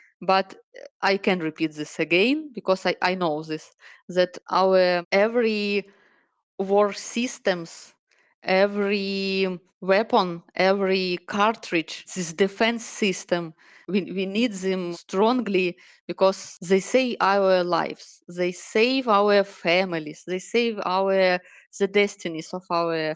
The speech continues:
people who live in our country. Because every day, uh, in news, I don't know how in your news, but in our news, every day we have tragedies. We have a lot of tragedies, a lot of deaths,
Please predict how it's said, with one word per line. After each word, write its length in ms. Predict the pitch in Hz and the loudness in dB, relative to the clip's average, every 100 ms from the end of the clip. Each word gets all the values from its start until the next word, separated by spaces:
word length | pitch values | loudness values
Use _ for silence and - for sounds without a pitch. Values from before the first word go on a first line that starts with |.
| - | -2
people 400 | 233 226 180 175 | -2 0 -2 -2
who 80 | 202 | -4
live 240 | 196 190 | -2 -2
in 140 | 180 170 | -2 -2
our 560 | 165 170 165 156 156 156 | -2 -2 -2 -4 -6 -4
country. 480 | 180 175 175 - 156 165 | 0 0 -2 -8 -8 -6
Because 320 | 175 185 185 - | 0 0 0 0
every 300 | 202 214 202 | 0 0 -2
day, 380 | 196 202 233 262 _ _ _ _ _ - | 2 2 2 -4 _ _ _ _ _ 0
uh, 40 | |
in 420 | 180 170 165 175 165 | 4 4 2 -4 -4
news, 500 | 180 254 254 - - _ _ _ _ - | 0 0 -2 -6 -16 _ _ _ _ -6
I 100 | 175 | -2
don't 100 | 185 | 0
know 140 | 185 | 2
how 220 | 170 180 180 | 2 2 0
in 140 | 170 | 0
your 140 | 196 | 0
news, 300 | 247 202 175 | 2 0 -2
but 240 | 175 180 190 | 0 0 0
in 100 | 185 | 0
our 280 | 208 202 190 | 2 2 -2
news, 340 | 185 190 - - | -2 -4 -4 -2
every 280 | 208 202 | 0 0
day 380 | 202 214 240 240 _ _ _ - | 2 2 2 -2 _ _ _ -12
we 60 | 196 | -2
have 260 | 220 196 | -2 -2
tragedies. 680 | - 180 156 151 - - - - | 0 0 0 -8 -14 -18 -18 -10
We 60 | |
have 180 | - 208 | -2 2
a 60 | 202 | 4
lot 220 | 202 196 | 4 2
of 180 | 175 - | 0 -6
tragedies, 680 | - 202 214 226 220 247 - - | 0 0 0 -4 -4 -6 -8 -6
a 100 | 180 | -2
lot 240 | 175 180 175 | 2 0 0
of 140 | 165 - | -6 -8
deaths, 460 | 170 185 233 - - | -2 0 0 -4 -20